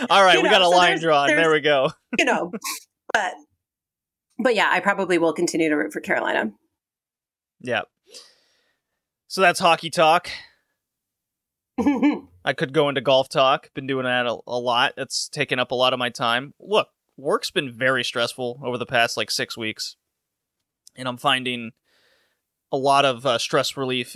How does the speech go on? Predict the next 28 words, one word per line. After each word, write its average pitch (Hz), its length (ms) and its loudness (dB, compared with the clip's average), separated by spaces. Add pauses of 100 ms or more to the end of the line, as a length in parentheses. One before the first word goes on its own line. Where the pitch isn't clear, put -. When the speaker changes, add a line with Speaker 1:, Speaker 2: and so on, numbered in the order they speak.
Speaker 1:
in 131 380 -6
the 131 160 -8
game 127 220 -2
of 123 80 -4
golf 120 280 0
and 123 100 -10
me 117 120 -8
picking 131 340 -8
it 117 120 -4
up 117 340 0
and 113 420 -6 (380)
really 147 460 0
attempting 120 580 -6
to, 107 600 -6
uh, 98 400 -4
learn 127 280 -4
the 117 80 -6
basics 117 500 -4
well 120 540 -2 (100)
and 113 140 -14
getting 113 240 -6
better 110 280 -2
at 113 160 2
it. - 240 -6 (720)
Uh, 104 400 -2 (920)
I'm 135 80 -14
very 143 240 2
excited 113 540 -2